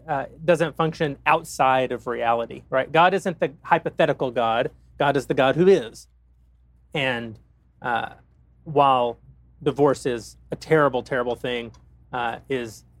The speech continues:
is absolutely a destruction of the great analogy, according to Paul, that God gave us for our relationship with him, is our relationship between husband and wife,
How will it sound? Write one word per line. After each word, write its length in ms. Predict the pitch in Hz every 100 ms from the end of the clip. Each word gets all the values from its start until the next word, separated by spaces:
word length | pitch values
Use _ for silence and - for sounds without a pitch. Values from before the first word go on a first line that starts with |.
| _
is 260 | - 165 165
absolutely 800 | 151 151 139 170 139 143 135 135
a 100 | 135
destruction 720 | 135 123 - 139 - 147 127 143
of 380 | 139 123 117 - - - -
the 80 | -
great 280 | 143 139 143
analogy, 580 | 123 120 135 147 120 123
according 380 | 113 143 131 120
to 60 |
Paul, 340 | 107 143 147 123
that 120 | 131
God 280 | 131 123 120
gave 240 | 123 131
us 180 | 123 -
for 180 | 143 131
our 140 | 131
relationship 500 | 127 127 120 131 131
with 120 | -
him, 320 | - 185 120 135 - - -
is 280 | 156 160 135
our 180 | 156 135
relationship 600 | 131 127 143 135 - 127
between 280 | 117 139 123
husband 300 | 127 120 127
and 120 | 120
wife, 300 | 120 117 -